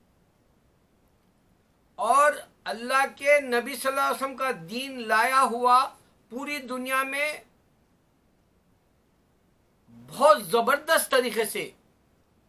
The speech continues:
उसकी गूंज, उसका फैलना, फैलना, जैसे लावा फैलता है जमीन पर, जैसे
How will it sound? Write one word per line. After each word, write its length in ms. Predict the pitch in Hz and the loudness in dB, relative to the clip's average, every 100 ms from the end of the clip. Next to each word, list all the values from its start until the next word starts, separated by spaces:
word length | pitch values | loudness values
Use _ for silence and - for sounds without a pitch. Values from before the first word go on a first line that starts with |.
| _ _ _ _ _ _ _ _ _ _ _ _ _ _ _ _ _ _ _ _ _ 233 | _ _ _ _ _ _ _ _ _ _ _ _ _ _ _ _ _ _ _ _ _ -10
उसकी 420 | 233 - 262 247 | -10 -10 -8 -8
गूंज, 720 | 156 147 240 285 320 320 - _ _ _ _ _ _ _ _ _ _ _ _ _ _ _ 226 | -8 -8 -6 -4 -4 -4 -6 _ _ _ _ _ _ _ _ _ _ _ _ _ _ _ -16
उसका 300 | 220 262 247 | -4 2 2
फैलना, 800 | - 196 240 262 294 294 285 254 - | 2 -4 -2 -2 2 4 4 0 -8
फैलना, 640 | - 240 269 277 262 - _ _ _ _ _ _ _ _ _ | -4 -2 0 2 2 0 _ _ _ _ _ _ _ _ _
जैसे 360 | 147 233 226 254 240 - 165 | -2 -2 4 4 4 0 -10
लावा 460 | 180 202 254 285 277 | 2 4 4 4 0
फैलता 400 | 196 254 247 254 | 0 -2 2 2
है 100 | 247 | 2
जमीन 360 | 240 254 262 | 0 0 -6
पर, 300 | 247 254 233 | -2 0 0
जैसे 500 | 175 214 214 240 - | -2 -4 2 2 2